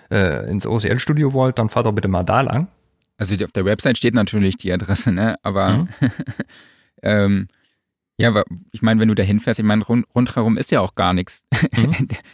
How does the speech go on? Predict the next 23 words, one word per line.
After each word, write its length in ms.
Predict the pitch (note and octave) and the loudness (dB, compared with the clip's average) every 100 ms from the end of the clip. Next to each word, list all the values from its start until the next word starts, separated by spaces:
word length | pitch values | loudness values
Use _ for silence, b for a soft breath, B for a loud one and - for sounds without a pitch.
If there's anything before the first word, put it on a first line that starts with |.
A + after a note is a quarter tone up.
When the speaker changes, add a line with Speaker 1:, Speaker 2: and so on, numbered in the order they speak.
| b - | b -4
Speaker 2:
Da 100 | G2+ | -2
ist 160 | A2 - | 0 -2
kilometerweit 680 | A#2 G#2 A2 A2 G#2 G#2 | 0 2 2 2 0 -2
oder 160 | E2+ F#2+ | -2 -4
zwei 200 | - G#2 | 0 0
Kilometer 460 | - A2 G#2 G#2+ G2 | 0 0 2 2 0
weit 120 | F#2+ | -2
einfach 380 | G#2 - G#2 - | -6 -6 -10 0
nichts, 300 | A#2+ - - | 0 0 -6
egal 260 | F2+ C3 | 0 2
in 60 | G2+ | 2
welche 240 | F2 - | -2 -8
Richtung, 320 | - - F#2 G#2 | -12 -8 -8 -2
ne? 180 | A#2 B2+ | 0 0
Also 200 | G2+ G#2 | -2 -6
ich 100 | A2 | -4
meine, 140 | G#2 | -2
das 100 | G2+ | 0
muss 140 | B2+ | 0
das 180 | - G2+ | 0 -2
Haus 220 | F#2+ G#2 | -2 -2
sein, 240 | G2 G2 | -2 -2
wo, 100 | G2 | -4